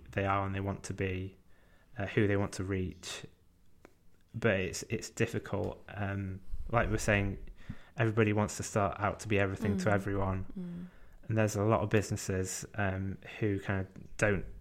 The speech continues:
Speaker 1: just don't know who they want to reach
Speaker 2: Mm.
Speaker 1: or, uh, I have found in the past, and I don't know if you find this, but you come to clients and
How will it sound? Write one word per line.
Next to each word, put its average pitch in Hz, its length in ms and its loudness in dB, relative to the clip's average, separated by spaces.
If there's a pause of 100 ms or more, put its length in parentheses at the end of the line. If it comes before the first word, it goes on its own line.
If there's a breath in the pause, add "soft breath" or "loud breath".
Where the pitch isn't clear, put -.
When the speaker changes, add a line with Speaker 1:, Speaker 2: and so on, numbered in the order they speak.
(100)
Speaker 1:
just - 180 -6
don't 92 180 0
know 101 200 6
who 104 180 2
they 98 100 2
want 98 200 0
to 101 100 -4
reach 101 300 4
Speaker 2:
Mm. 95 80 4
Speaker 1:
or, 95 220 0 (1600 loud breath)
uh, 117 100 2 (260)
I - 40 -4
have 135 200 4
found 117 220 6
in 110 120 6
the 101 80 2
past, 104 400 2
and 107 80 4
I 107 40 4
don't 104 140 6
know 104 60 4
if - 120 -2
you 110 120 6
find 98 300 2
this, 95 180 0
but - 100 -4
you 101 120 -2
come 104 180 -4
to - 100 -10
clients 101 420 0
and 95 300 0